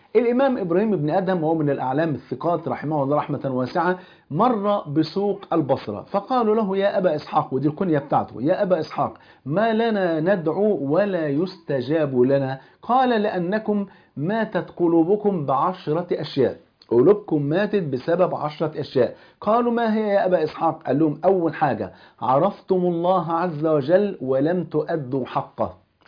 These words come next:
الله أكبر، عرفتم ربنا وعرفتم قدر ربنا وما أديتوش حق ربنا.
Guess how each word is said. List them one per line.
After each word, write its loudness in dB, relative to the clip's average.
الله 2
أكبر، -2
عرفتم 2
ربنا 2
وعرفتم -2
قدر 0
ربنا 0
وما -2
أديتوش -2
حق -4
ربنا. -2